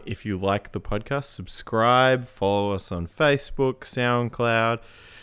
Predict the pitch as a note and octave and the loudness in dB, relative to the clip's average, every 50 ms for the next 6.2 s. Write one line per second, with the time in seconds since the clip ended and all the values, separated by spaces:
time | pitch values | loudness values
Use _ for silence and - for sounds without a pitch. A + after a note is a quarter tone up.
0 | - - - - - _ _ - - C3 A#2 - - - A2+ A#2 A#2+ A#2 A2+ A2 | -20 -20 -20 -20 -20 _ _ -4 0 0 0 0 -2 -6 -2 0 2 2 4 2
1 | G#2+ - - B2 A#2+ A#2 A2+ A2 G#2+ G#2 G#2+ A2+ A2+ A2+ A2 G#2+ G#2+ G2+ - - | 0 0 2 2 2 4 4 4 4 6 6 8 8 6 6 4 2 0 2 4
2 | A2 G#2+ G#2 G2+ - - - - - - - _ _ - - - - G2 F#2 F#2 | 6 6 6 4 2 -4 -8 -10 -12 -14 -18 _ _ -20 -20 -12 -6 -4 -2 -2
3 | F#2 F#2 F2+ F2+ - - - - - G#2+ G2 F#2+ G2 G#2 G#2+ G#2 G#2 - - A2+ | 0 -2 -2 -4 -6 -10 -20 -6 -2 -2 0 4 4 4 4 4 2 0 2 4
4 | G#2+ G#2 - - - - G#2+ G2 G#2 G2+ G2+ G2+ G#2+ A#2+ B2+ B2+ C3 C3 - - | 4 4 2 0 -2 -4 -4 -2 -2 -2 0 2 4 6 6 6 6 6 4 -2
5 | - - - - - - - - - - _ _ - G#2 G2 G2 G2 F#2+ F#2+ F#2+ | -14 -20 -20 -20 -20 -20 -20 -20 -20 -20 _ _ 0 4 6 6 6 6 4 2
6 | F#2 F2+ F2 F2+ | 0 0 -2 -6